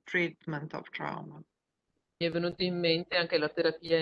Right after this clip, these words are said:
Speaker 2: M D R, ho dei colleghi che lo pra-, che la praticano e credo che certamente abbia un suo valore quando parliamo di terapia per, eh, dare sollievo a persone che hanno subito dei traumi.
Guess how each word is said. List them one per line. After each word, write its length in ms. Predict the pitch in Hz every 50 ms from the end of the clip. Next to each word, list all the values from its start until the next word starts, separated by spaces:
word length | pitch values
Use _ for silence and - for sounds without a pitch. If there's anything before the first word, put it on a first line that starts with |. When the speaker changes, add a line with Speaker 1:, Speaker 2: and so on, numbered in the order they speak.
| 160 160
Speaker 2:
M 80 | 156
D 320 | 156 156 156 - 190 185 160
R, 540 | 147 151 156 160 - - 170 180 185 185 180
ho 80 | 156 147
dei 160 | 147 156 151
colleghi 540 | - 165 147 147 151 147 151 151 151 156 -
che 100 | - 160
lo 140 | 147 165 170
pra-, 300 | - 170 160 151 - -
che 80 | - 170
la 120 | 156 160
praticano 840 | 160 - 160 156 151 - - - - - 180 170 175 180 185 - _ _ _ _
e 120 | - 190
credo 320 | 190 190 180 175 175 190 190
che 120 | - 180
certamente 720 | 175 - 175 165 - - 180 170 165 156 156 160 - - 170
abbia 220 | 160 165 160 170
un 100 | 170 170
suo 260 | - - - - 175
valore 680 | 165 170 165 160 151 147 147 147 147 139 151 170 175 - _ _ _ _ _ _
quando 320 | - 170 165 165 170 165
parliamo 480 | - 180 170 165 170 151 151 151 156 156
di 160 | 160 165 -
terapia 680 | - 165 151 160 160 - _ - 156 151 147 147 147 147
per, 400 | - - - 165 156 147 147 143
eh, 340 | 143 143 139 139 135 135 135
dare 260 | - 143 147 143 151
sollievo 840 | - - - 165 160 - 139 135 131 127 127 127 139 143 147 143
a 100 | - 160
persone 580 | - - - - - - 151 139 143 143 143 135
che 140 | - - 151
hanno 220 | 135 135 139 143
subito 400 | - - _ _ _ _ - 143
dei 180 | 135 135 135 -
traumi. 420 | - 131 123 123 123 123 131 135